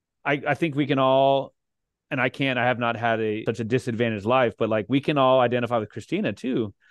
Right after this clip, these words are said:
She's like, "Well, wa-, well, wait a minute, like, th-, everyone gets off the hook?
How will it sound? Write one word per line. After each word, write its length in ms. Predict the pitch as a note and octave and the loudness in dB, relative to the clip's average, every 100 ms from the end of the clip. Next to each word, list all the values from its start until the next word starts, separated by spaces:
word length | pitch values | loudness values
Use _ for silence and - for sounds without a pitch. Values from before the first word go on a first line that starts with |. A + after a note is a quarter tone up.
| _ | _
She's 180 | - C#3 | -6 0
like, 140 | C#3 C3 | 0 0
"Well, 140 | D#3+ | -2
wa-, 140 | F3+ | -4
well, 180 | - G3 | -4 -2
wait 160 | B3+ E4 | 0 0
a 40 | |
minute, 220 | F#3 B2+ | 2 2
like, 260 | B2+ B2+ A#2+ C3+ | 2 2 0 -8
th-, 120 | C3+ | -4
everyone 260 | E3 F#3 G#3+ | -2 -2 -2
gets 160 | G3 | 0
off 140 | F#3 - | 0 2
the 100 | B2+ | 2
hook? 380 | D#3+ E4 - | 2 -2 -6